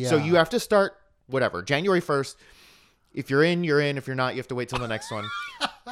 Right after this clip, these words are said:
Speaker 1: And everyone is playing the game at the same time. So it's like,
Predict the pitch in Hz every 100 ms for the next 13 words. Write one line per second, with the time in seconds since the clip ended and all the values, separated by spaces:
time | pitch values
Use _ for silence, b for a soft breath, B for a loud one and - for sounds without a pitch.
0 | 294 233 - - 185 196 220 185 208 190
1 | 175 165 - - 151 151 143 135 117 123
2 | 120 120 127 113 - 120 113 113 104 95
3 | - 160 147 156 143 -